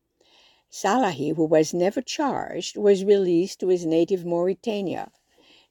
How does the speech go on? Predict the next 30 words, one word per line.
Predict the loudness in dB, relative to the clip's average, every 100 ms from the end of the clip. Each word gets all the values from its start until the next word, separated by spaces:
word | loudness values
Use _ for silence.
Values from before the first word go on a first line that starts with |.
| -4
and | -2 2 2 2
the | 0 0
documentary | -2 -2 -4 -2 2 2 0 -2 -2
focuses | -4 -2 -2 0 -4 -2 -4 -2
on | -4 -2 -2
Wood's | 2 2 2 -2
visit | 2 4 2 -4 -4
there, | -8 -8 -12 -16 _ -20 -20 -20 _
years | -2 2 4 4 0 -6
after | -10 -8 -10
Salahi | -6 -4 -4 -2 -2 -2
was | -6
freed. | -8 -6 -4 -4 -6 -16 -20 _ _ _ _ _ _ _ _ _ -20 -20 _
If | 0
the | 4 4
name | 6 2 -2
Salahi | -2 0 0 -2 -2
sounds | -2 -2 -2
familiar, | -2 0 2 2 0 -2 0
it | 0 2
may | 4 4
be | 4
because | 2 -2 -2 -2 0
he | 0
wrote | 0 2 2
a | 0
book | 2 0 0 -4
about | -4 -2 -2
his | -4
experiences, | -6 -10 -8 -6 -6 -8 -10 -12 -12 -14